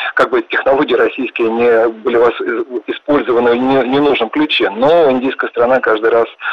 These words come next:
уверяет Москву о том, что ничего подобного произойти не может. Хотя, конечно же, не скрывая, что ядерный потенциал, который у нее есть, она, если что не потребуется, может использовать, например, в с-, в своих спорах с Пакистаном. Так что вопрос, конечно, тут тяжеловат в некоторой степени.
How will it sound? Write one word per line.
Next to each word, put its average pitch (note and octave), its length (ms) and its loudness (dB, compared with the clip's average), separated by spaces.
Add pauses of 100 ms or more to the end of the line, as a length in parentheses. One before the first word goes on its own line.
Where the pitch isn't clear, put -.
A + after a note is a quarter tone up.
(140)
уверяет A#2 640 2
Москву A2+ 420 -2
о G#2 60 2
том, B2+ 220 0
что - 160 -6
ничего G#2 200 -6
подобного G#2 460 -2
произойти G#2 420 -4
не A2+ 120 -6
может. C3+ 320 0
Хотя, B2+ 300 -2
конечно A2 460 -2
же, G#2+ 160 -2 (480)
не D3 140 0
скрывая, C3+ 440 4
что A#2+ 160 -2
ядерный A#2 380 0
потенциал, A2+ 420 -2
который A2 240 -2
у A2 40 -2
нее A2+ 200 0
есть, - 260 -2
она, A#2+ 580 4 (260)
если B2 260 -2
что B2+ 180 0
не B2 140 0
потребуется, C3 600 0
может B2+ 300 0
использовать, A#2 480 -2
например, A2+ 460 0
в A2 240 2 (120)
с-, A#2 160 2
в - 80 -10
своих A#2+ 180 2
спорах C3 300 -2
с - 40 -20
Пакистаном. - 540 -2
Так - 120 2
что - 140 -4
вопрос, B2 300 0
конечно, A#2+ 320 0
тут - 180 -8
тяжеловат C#3 520 4
в G2 40 -8
некоторой G2 340 -6
степени. - 320 -8